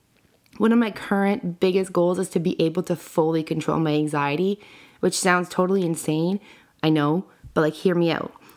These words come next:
I started this journey to being my best self, and I was off of work due to anxiety and depression. I was eating my feelings to the point of getting sick over how much I was eating.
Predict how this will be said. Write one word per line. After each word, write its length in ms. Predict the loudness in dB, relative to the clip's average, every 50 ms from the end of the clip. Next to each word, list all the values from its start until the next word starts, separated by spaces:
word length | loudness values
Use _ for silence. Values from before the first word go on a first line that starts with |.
| -20 -20 _ _ -4
I 40 | -4
started 320 | -2 0 0 0 0 2 2
this 180 | 2 -2 -2
journey 800 | -2 -2 0 0 2 2 2 2 2 2 2 2 0 0 -2 -4 -8 -20 -20 -20 -20 -20 _ _ _
to 100 | -4 -2
being 380 | -2 2 2 4 4 4 4 2
my 120 | 0 -2
best 360 | -4 -2 0 0 0 0 -2 -4
self, 560 | -6 -2 0 0 2 2 0 -2 -4 -8 -10 -4
and 220 | 0 0 0 2 2
I 180 | 0 0 2 0
was 220 | 0 0 -2 -6 -2 2
off 240 | 2 2 2 0 -2
of 100 | 0 2
work 320 | 2 2 2 2 0 -2
due 140 | -2 0 0
to 80 | 2
anxiety 480 | 2 2 0 0 0 0 0 2 2 0
and 80 | 2 0
depression. 640 | -2 -4 -2 -4 -4 -4 -2 -4 -2 -2 -2 -4 -4 -12 -20 -20 -20 -20 -8 -2
I 80 | 0 0
was 140 | 0 0 -4 -4 0
eating 300 | 2 2 4 4 4 2
my 160 | 2 0 -2
feelings 520 | -2 0 2 2 2 2 2 0 -2 -2
to 100 | -2 -2
the 100 | -2 -2
point 420 | -2 -4 -2 0 0 0 0 0 -2
of 180 | -2 -2 -2
getting 260 | -2 -2 -2 0 -2 -2
sick 440 | -4 -4 -2 -4 -4 -4 -4 -8 -4
over 540 | -2 -2 -2 0 0 0 0 0 0 -2 -4
how 280 | -8 -8 -4 -2 0 2
much 300 | 2 0 0 -2 -6 -6 -4
I 100 | 0 0
was 160 | 0 0 -2 -2
eating. 380 | -2 0 0 0 0 -2 -4